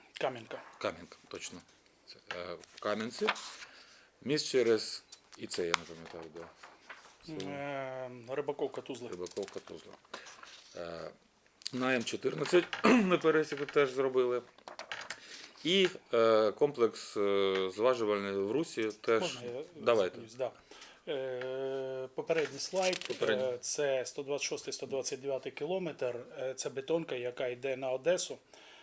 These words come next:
Speaker 1: Ми в понеділок плануємо, вже виїжджає у нас, е, комісія, в понеділок плануємо вводити його в експлуатацію.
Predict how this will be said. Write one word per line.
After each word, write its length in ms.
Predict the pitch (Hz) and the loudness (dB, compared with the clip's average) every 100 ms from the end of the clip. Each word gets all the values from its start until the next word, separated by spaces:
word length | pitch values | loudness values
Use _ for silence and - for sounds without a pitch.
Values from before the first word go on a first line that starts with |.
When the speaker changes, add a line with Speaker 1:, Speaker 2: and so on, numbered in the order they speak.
| - - _ | -20 -20 _
Speaker 1:
Ми 160 | - 139 131 127 127 123 | -8 -4 -2 -2 -2 -2
в 40 | 117 - | -4 -4
понеділок 520 | 127 127 180 175 - | -6 0 2 2 0
плануємо, 680 | 131 131 147 139 139 135 | -10 -6 -4 -4 -6 -8
вже 140 | 123 127 | -6 -4
виїжджає 420 | 131 127 139 127 | -4 -2 0 0
у 40 | |
нас, 320 | 127 117 - - | -2 -6 -8 -8
е, 140 | 127 - | -8 -8
комісія, 420 | 165 190 147 120 | -4 -4 -4 -6
в 40 | |
понеділок 520 | - 127 131 156 143 | -10 -14 -6 -6 -6
плануємо 480 | - 135 147 139 131 | -8 -8 -6 -6 -8
вводити 380 | 123 143 131 127 | -6 -6 -6 -8
його 200 | 120 123 | -6 -6
в 80 | 127 | -8
експлуатацію. 720 | - - 143 139 113 - 135 | -10 -4 -4 -4 -8 -8 -12